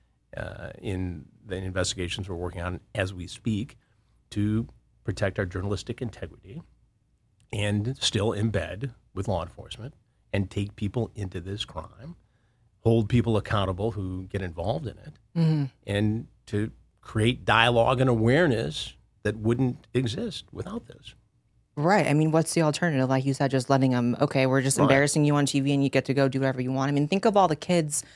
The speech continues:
Speaker 2: and I'm sure you've thought about this, and I'm sure you get a lot of kudos for this all the time, but, um, if you think about it, how many predators did you bust, first of all, on the show, or roughly?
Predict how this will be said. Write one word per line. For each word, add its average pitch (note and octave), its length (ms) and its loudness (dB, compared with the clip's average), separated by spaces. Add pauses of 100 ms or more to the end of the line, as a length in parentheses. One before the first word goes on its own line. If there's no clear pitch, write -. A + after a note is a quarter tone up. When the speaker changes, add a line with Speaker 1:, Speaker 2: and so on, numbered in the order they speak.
(320)
Speaker 2:
and D3+ 100 6
I'm D3 120 6
sure C#3+ 160 2
you've C3 160 0
thought - 120 -4
about - 260 -6
this, A#2+ 220 2
and B2+ 60 0
I'm B2+ 80 2
sure B2 160 -2
you C3 60 2
get B2 100 0
a B2+ 40 2
lot B2 140 2
of B2+ 60 -4
kudos B2+ 260 -2
for - 60 -14
this B2+ 120 -10
all A#2+ 100 -10
the - 100 -14
time, E3+ 360 0
but, C#3+ 220 4 (400)
um, C#3 340 4 (480)
if D#3+ 100 4
you F#3 80 6
think A#3 200 4
about C3 280 4
it, D3+ 220 2 (340)
how G3+ 160 4
many B3 180 4
predators F#3+ 400 2
did D#3+ 160 2
you E3 80 4
bust, B2 260 0
first B2 220 -4
of C3+ 60 -12
all, C3 80 -6
on A#2+ 100 -6
the B2 60 -4
show, A#2 400 -8
or C3 200 4
roughly? - 520 0